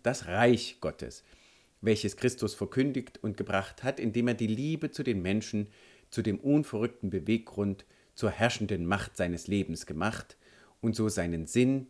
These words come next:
mit dem Sinne Gottes völlig geeint hat. Darin sollen wir ihm nun nachfolgen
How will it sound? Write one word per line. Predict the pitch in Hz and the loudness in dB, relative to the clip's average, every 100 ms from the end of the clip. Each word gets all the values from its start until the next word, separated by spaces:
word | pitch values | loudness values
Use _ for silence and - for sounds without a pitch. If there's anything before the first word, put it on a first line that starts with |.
| - | -6
mit | 101 | -2
dem | 104 92 | 0 -2
Sinne | 90 90 87 | 0 -2 0
Gottes | 104 104 110 - | 0 0 -2 -4
völlig | - - 120 117 117 107 - - | -8 2 4 4 2 0 -4 -4
geeint | - 85 76 - | -4 -4 -8 -10
hat. | - - - _ _ _ _ _ _ _ _ - | -18 -20 -20 _ _ _ _ _ _ _ _ -2
Darin | 98 107 120 127 | 2 2 4 4
sollen | 113 117 110 | 4 4 4
wir | 110 | 2
ihm | 117 113 | 2 4
nun | 117 | 4
nachfolgen | 117 127 143 - 113 110 113 | 4 2 0 -2 0 2 0